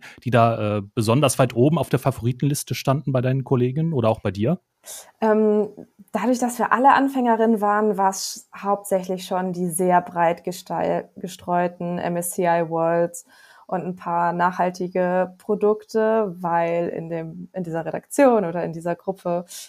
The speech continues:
Speaker 2: Nachhaltigkeit ein großes Thema war. Aber wir haben halt auch immer drüber diskutiert, okay, Nachhaltigkeit ist ein riesiger Wert für uns, aber wir wollen ja auch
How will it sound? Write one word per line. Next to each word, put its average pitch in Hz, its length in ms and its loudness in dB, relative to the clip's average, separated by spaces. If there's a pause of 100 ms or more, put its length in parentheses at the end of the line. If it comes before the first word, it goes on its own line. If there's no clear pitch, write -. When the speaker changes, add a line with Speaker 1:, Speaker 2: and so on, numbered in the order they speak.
(100)
Speaker 2:
Nachhaltigkeit 190 600 0
ein 185 140 -10
großes - 400 -6
Thema 180 400 0
war. 185 240 4 (560)
Aber 247 320 8
wir 214 160 2
haben 226 160 0
halt 214 240 2
auch - 260 -2
immer 277 320 2
drüber 220 520 2 (120)
diskutiert, 208 800 0 (520)
okay, 180 520 -4 (360)
Nachhaltigkeit 208 680 0
ist 196 100 -4
ein 214 40 -2
riesiger 202 420 4
Wert 196 220 4
für - 100 -4
uns, 185 180 -2
aber 208 180 -2
wir 233 100 2
wollen 254 180 6
ja 233 180 4
auch 240 120 0